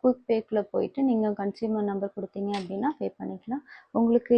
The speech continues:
இ பி லைன்ல ஏதாவது ப்ராப்ளம், இல்ல ஏதாவது உங்களுக்கு சப்ளை இல்ல அப்படின்னு சொன்னா, இந்த நம்-, இதுல வந்து நீங்க கம்ப்ளைண்ட் பண்ணிக்கலாம்.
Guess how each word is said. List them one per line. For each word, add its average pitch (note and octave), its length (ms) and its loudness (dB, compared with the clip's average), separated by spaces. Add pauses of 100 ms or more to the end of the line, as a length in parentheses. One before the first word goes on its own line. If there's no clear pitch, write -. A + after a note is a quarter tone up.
இ A3+ 140 6
பி A3+ 140 6
லைன்ல G#3 400 4
ஏதாவது G3 300 2
ப்ராப்ளம், F#3+ 480 0
இல்ல G3 180 -2
ஏதாவது G3 380 -4
உங்களுக்கு G#3 320 -10
சப்ளை G#3 400 -10
இல்ல F#3 200 -6
அப்படின்னு F#3+ 320 -10
சொன்னா, F#3+ 220 -12 (100)
இந்த G#3+ 160 0
நம்-, F#3+ 300 -8
இதுல G3 240 -6
வந்து G#3 220 -2
நீங்க G#3 220 2
கம்ப்ளைண்ட் G3 420 -4
பண்ணிக்கலாம். F3+ 540 -6